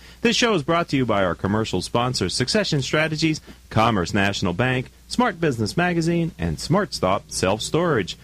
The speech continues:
The goal for this show is to help you, our listening audience, make better and more informed decisions. If you'd like to join the conversation because today you're listening to the show live, then find the community chat room section of O C talk radio dot net's website.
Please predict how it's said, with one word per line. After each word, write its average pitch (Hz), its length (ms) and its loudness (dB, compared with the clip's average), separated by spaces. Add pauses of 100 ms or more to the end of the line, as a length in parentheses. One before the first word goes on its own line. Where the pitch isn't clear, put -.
(160)
The 175 80 2
goal 220 180 2
for 202 120 -6
this 190 160 -2
show 180 260 0
is 156 60 -2
to 151 60 2
help 135 200 0
you, 220 380 0
our 95 120 0
listening 90 360 0
audience, 117 380 -2
make 110 240 0
better 127 300 0 (340)
and 214 240 2
more 180 200 2
informed 165 360 0
decisions. 147 600 -2 (500)
If 135 200 0
you'd 120 120 0
like 156 200 -2
to 147 60 0
join 135 220 0
the 131 80 0
conversation 120 640 0
because 92 320 -2
today 156 240 2
you're 170 160 0
listening 170 320 0
to 170 40 0
the 160 80 0
show 175 180 0
live, 190 440 0 (380)
then 104 200 2
find 131 400 0
the 98 80 0
community 135 560 0
chat - 360 0
room 190 220 0
section 156 480 0
of 123 80 0
O 135 140 2
C 151 200 0
talk 147 280 0
radio 156 400 0 (100)
dot - 240 0
net's 151 240 -2
website. 151 500 -2